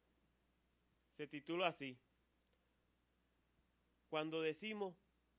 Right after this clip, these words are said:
"No puedo", y el Señor Jesús te dice, "Yo estoy contigo y no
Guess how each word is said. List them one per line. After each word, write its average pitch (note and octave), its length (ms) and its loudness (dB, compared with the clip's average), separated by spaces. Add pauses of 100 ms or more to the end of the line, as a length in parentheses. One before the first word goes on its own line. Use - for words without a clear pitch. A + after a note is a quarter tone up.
(280)
"No F3+ 280 0
puedo", D3+ 480 4 (1000)
y D3 100 -2
el D3+ 80 0
Señor D#3 400 0
Jesús F#3 380 -2
te D#3 160 0
dice, D#3+ 420 -4 (540)
"Yo D3 120 0
estoy F#3+ 340 2
contigo F#3+ 760 0 (880)
y D3 220 -2
no F3 280 2